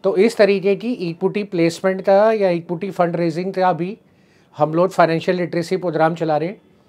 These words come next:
तो इसके अंदर एक तो हम लोग ऐसे फाइनेंशियल इंस्टीट्यूशंस जो इन तरीके की सर्विसेज देते हैं, जैसे बैंकिंग इंस्टीट्यूशंस हो गए, फाइनेंशियल इंस्टीट्यूशंस में, उसके साथ में मर्चेंट बैंकर्स हो गए।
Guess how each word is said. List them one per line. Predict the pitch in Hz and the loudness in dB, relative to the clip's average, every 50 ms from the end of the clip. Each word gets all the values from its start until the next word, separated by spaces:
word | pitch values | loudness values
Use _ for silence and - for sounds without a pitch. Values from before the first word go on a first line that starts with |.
| _ _ - _ _ _ _ _ - | _ _ -20 _ _ _ _ _ 0
तो | 165 170 | 0 0
इसके | 165 - - 208 | 0 0 4 6
अंदर | 208 202 202 202 208 214 214 | 6 6 6 6 6 6 6
एक | 208 196 190 190 - | 6 4 2 0 0
तो | - 214 220 220 226 220 | -2 0 2 4 2 2
हम | 185 165 170 170 175 175 | 2 -2 -2 -2 0 2
लोग | 190 190 196 208 202 - - _ - | 4 4 4 4 0 -4 -12 _ -2
ऐसे | 160 156 156 151 - 196 196 | 0 0 0 0 0 0 -2
फाइनेंशियल | 196 - 190 165 165 165 170 165 - 196 196 185 | 2 2 2 2 2 0 -2 0 0 0 0 0
इंस्टीट्यूशंस | 175 165 165 - 180 165 180 175 180 165 - - 196 208 208 - - _ _ _ _ _ _ _ _ _ _ | -2 -4 -6 -8 -10 -10 -8 -8 -8 -6 -4 -4 -4 -4 -4 -10 -18 _ _ _ _ _ _ _ _ _ _
जो | 127 131 170 190 190 | -4 0 0 0 0
इन | - 170 170 180 196 170 | 0 -4 -4 -4 -2 2
तरीके | - 185 175 190 185 160 185 190 190 | 2 2 2 2 0 0 -2 -2 -2
की | 175 214 202 | -2 -6 -8
सर्विसेज | - - 175 160 170 170 170 165 170 - 196 185 | -4 -4 -2 -2 0 -2 -2 -2 -2 -2 -2 -2
देते | 156 139 151 147 147 - 165 | -2 -2 -2 -2 -2 -2 -2
हैं, | 160 160 151 143 131 | -2 -2 -2 -4 -4
जैसे | 123 147 147 147 - 190 190 208 214 202 - _ _ _ _ _ _ _ _ _ _ _ _ _ | -2 -2 -2 0 0 0 0 0 0 -4 -10 _ _ _ _ _ _ _ _ _ _ _ _ _
बैंकिंग | 139 123 156 151 156 160 151 185 196 185 190 | -8 -4 -2 0 0 -2 0 0 0 0 0
इंस्टीट्यूशंस | 180 175 170 - 185 160 180 185 175 - 190 190 185 - | -2 -4 -2 -4 -4 -4 -4 -6 -4 -4 -4 -4 -2 -2
हो | 190 | -4
गए, | 180 170 185 190 196 196 | -2 -2 -2 -2 -2 -4
फाइनेंशियल | 190 - - 165 156 151 156 160 165 - 190 180 175 | -6 -4 -2 -2 -2 -2 -2 -6 -4 -2 -2 -2 -2
इंस्टीट्यूशंस | 175 165 170 - 175 - 180 185 165 - 180 170 165 - | -4 -4 -6 -6 -6 -6 -6 -8 -4 -4 -6 -6 -6 -8
में, | 185 180 185 185 185 170 - _ _ _ _ _ _ _ _ _ _ _ _ | -8 -8 -8 -8 -10 -12 -16 _ _ _ _ _ _ _ _ _ _ _ _
उसके | 156 147 - - 175 180 | -10 -10 -4 0 0 0
साथ | 175 - 185 175 170 170 - 175 | 2 4 4 4 4 2 0 -2
में | 185 185 | -2 0
मर्चेंट | 175 165 160 160 - 190 180 175 | 0 0 -2 0 0 -2 -2 4
बैंकर्स | 160 165 160 165 - 190 190 190 - | 4 4 4 6 4 4 4 4 4
हो | 190 175 | 0 0
गए। | 165 175 208 | 0 -2 -4